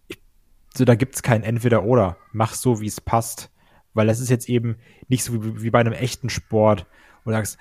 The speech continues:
„Mann, der Boxer, der muss da jetzt aber seinen Titel verteidigen“ oder bei M M A oder irgendwie sowas.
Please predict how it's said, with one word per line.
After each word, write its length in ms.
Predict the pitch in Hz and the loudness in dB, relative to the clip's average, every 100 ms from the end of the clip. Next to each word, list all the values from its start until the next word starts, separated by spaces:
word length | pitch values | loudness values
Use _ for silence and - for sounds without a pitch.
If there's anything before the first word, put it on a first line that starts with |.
| - | -14
„Mann, 440 | 107 120 123 117 113 - | -4 -2 -2 -6 -8 -4
der 140 | 120 | -2
Boxer, 420 | 104 123 - - 113 | 0 -2 -2 -2 0
der 120 | 110 | 0
muss 200 | 120 - | -2 0
da 120 | 117 | 0
jetzt 200 | 117 - | 0 0
aber 240 | 113 113 | 0 2
seinen 400 | 107 107 110 107 | 2 2 0 -6
Titel 220 | - 120 117 | -6 -4 0
verteidigen“ 480 | 117 113 117 117 | 0 4 4 4
oder 140 | 113 107 | 4 2
bei 100 | 113 | 0
M 140 | 110 | -2
M 140 | 113 110 | -4 -2
A 240 | 117 123 | 0 2
oder 120 | 117 | 0
irgendwie 220 | 113 110 113 | -2 -4 -2
sowas. 460 | 113 113 107 - | 0 2 0 -4